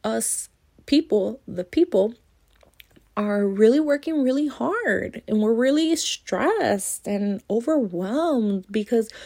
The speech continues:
we are not being valued as much as the subjects,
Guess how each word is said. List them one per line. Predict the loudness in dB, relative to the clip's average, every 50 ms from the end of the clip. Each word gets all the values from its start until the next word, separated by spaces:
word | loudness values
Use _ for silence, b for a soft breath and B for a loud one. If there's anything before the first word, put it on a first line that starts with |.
| B B B B B B B B B B B B _ _
we | -2 0 0 2 4 4 4 4 6 6 6 6 4 4 0 _ _ _ _ -4
are | -2 0 2
not | 2 2 2 0 -2 0
being | 0 0 2 2 2 0
valued | 0 -2 -2 -2 0 -2 0 0 0 0 0 0 0 -2 -2 -4 -6 -8 -12 -18 _ _ _ _ _ _ _ _ _ _ _ _ _ _ _ _ _ _ _ _ _ _ _ _ _ _ -2
as | -2 0 0 2
much | 2 4 4 4 2 2
as | 0 0 0 -2
the | -4
subjects, | -4 2 2 2 2 2 -2 -6 -6 -6 -8 -8 -8 -8 -10 -12 -16